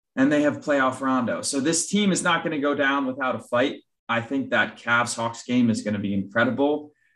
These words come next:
I think Clips-, Clippers-Pelicans will be less in-, incredible.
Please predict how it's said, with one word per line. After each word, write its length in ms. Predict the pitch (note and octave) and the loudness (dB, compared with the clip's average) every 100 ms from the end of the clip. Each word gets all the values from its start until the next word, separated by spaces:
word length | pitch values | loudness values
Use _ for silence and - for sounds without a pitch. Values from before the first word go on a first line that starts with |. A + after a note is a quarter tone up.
| - | -4
I 100 | A2+ | 2
think 320 | C3+ A#2 - | 2 2 0
Clips-, 520 | C#3 D3 - - - _ _ _ | 0 0 -4 -12 -20 _ _ _
Clippers-Pelicans 840 | D3 D3+ C#3 - C3 C3 C3+ A2+ | -2 0 -2 2 2 2 0 -2
will 80 | G#2 | -2
be 140 | G2+ | -2
less 320 | G2 A2 A#2 | 0 0 0
in-, 160 | G#2+ G2 _ _ _ | -6 -10 _ _ _
incredible. 800 | A2 G#2 - G2 G2 F#2 F#2 - | -6 -4 -2 -2 -2 -4 -4 -8